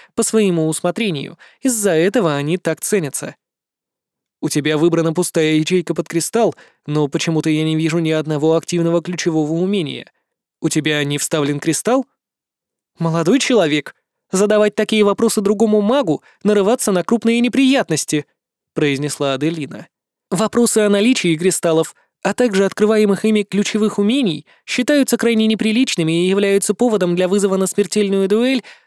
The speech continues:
но все же отвечу. Я являюсь обладателем трех кристаллов развития, но ни на одном из них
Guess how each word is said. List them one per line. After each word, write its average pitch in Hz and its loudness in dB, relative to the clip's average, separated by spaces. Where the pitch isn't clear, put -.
но 214 0
все 302 0
же 269 2
отвечу. 165 -2
Я 185 2
являюсь 165 2
обладателем 170 0
трех 196 0
кристаллов 156 -2
развития, 180 -2
но 226 2
ни 262 2
на 233 2
одном 208 0
из 175 -2
них 226 -2